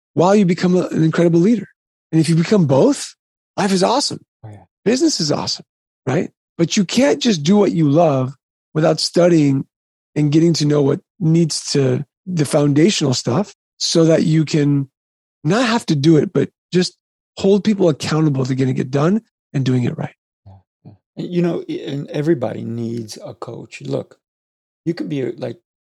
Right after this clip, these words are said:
Speaker 2: I've been doing martial arts for forty-seven years. That doesn't mean I knew business for forty-seven years, right?
Speaker 1: Yeah, yeah.
Speaker 2: A-, a-, and I, I, you know, I own a wood shop. I do a coaching business, the, the whole different thing.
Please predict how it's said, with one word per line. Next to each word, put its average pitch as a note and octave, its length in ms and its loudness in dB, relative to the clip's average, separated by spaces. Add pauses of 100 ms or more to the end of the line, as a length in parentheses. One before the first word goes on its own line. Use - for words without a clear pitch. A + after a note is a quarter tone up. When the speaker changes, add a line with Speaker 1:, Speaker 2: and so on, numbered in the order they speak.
(540)
Speaker 2:
I've C3+ 140 -6
been C#3+ 120 -6
doing A2+ 180 -8
martial A2+ 340 -12
arts A2+ 160 -10
for - 80 -20
forty-seven A2 600 -12
years. B2+ 420 -14 (440)
That C3+ 140 -8
doesn't C3+ 380 -6
mean A2 520 -10 (340)
I A2+ 100 -10
knew A#2 200 -8
business G#2 580 -12
for A2+ 140 -16
forty-seven G2 640 -16
years, G2 240 -20 (100)
right? B2+ 220 -18 (160)
Speaker 1:
Yeah, G#3+ 160 -2 (340)
yeah. - 80 -6 (360)
Speaker 2:
A-, - 180 -16
a-, C#3 180 -6
and C3 320 -6
I, C3 220 -12
I, C#3+ 120 -12
you C3+ 120 -10
know, A#2+ 100 -6
I B2+ 200 -6
own B2+ 180 -6
a A#2 60 -8
wood A#2 220 -8
shop. A2+ 400 -8
I A2+ 80 -8
do A2 200 -12
a G#2+ 40 -16
coaching A2+ 440 -12
business, G#2+ 320 -12
the, - 140 -12
the B2+ 180 -10
whole C3 180 -8
different B2 360 -16
thing. - 220 -16